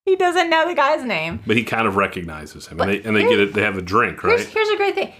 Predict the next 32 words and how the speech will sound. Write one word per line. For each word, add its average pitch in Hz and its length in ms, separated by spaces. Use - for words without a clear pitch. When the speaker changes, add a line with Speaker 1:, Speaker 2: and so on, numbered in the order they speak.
Speaker 1:
He 339 140
can't 440 280
even 440 120
say 370 180
no 339 140
to 302 60
the 285 60
drink. 285 200
He 247 80
can't 415 260
say 440 220
no 403 160
to 392 100
get 427 160
married. 196 440
Can't 196 240
say 247 200
no 254 180
to 339 80
the 370 140
drink. 220 600
<laughs> - 80
Speaker 2:
Yep. 101 120
Speaker 1:
The 370 80
man 415 340
Speaker 2:
Whatever 127 220
happened 131 380
to 95 180
him, 85 140
to - 80
him 330 160
just - 20